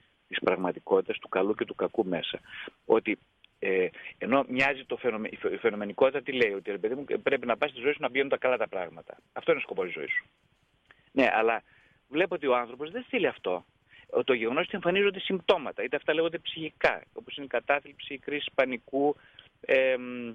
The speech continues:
είτε σωματικές ασθένειες. Τόσο συχνά σήμερα,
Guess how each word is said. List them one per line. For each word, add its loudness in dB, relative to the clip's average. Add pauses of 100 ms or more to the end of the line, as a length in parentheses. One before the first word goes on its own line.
(140)
είτε 0
σωματικές -2
ασθένειες. -6 (1040)
Τόσο 2
συχνά -4
σήμερα, -4